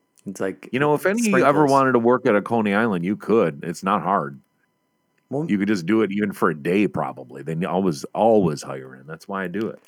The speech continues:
Speaker 1: I ha-, I just have disability, so.
Speaker 3: Yeah, we're pretty busy with the podcast and everything, so.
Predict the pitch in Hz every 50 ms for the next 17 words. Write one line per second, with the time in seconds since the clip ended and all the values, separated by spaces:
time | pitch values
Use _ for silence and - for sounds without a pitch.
0 | _ _ - 123 110 104 104 104 101 104 - - - - 110 110 101 95 98 87
1 | - - 95 90 90 95 92 - - 98 92 95 95 95 95 95 98 98 98 95
2 | 95 - - - 113 107 107 104 _ _ _ _ _ _ _ _ _ _ _ _
3 | _ _ _ _ _ _ _ _ _ _ _ _ _ _ _ _ _ _ _ _
4 | - 117 120 117 139 156 156 - 185 151 123 98 98 101 101 98 101 98 95 90
5 | - - - - 98 98 95 92 - - 101 98 95 95 - - - 101 98 98
6 | 98 101 98 - 98 95 98 95 95 95 - - 98 101 92 92 90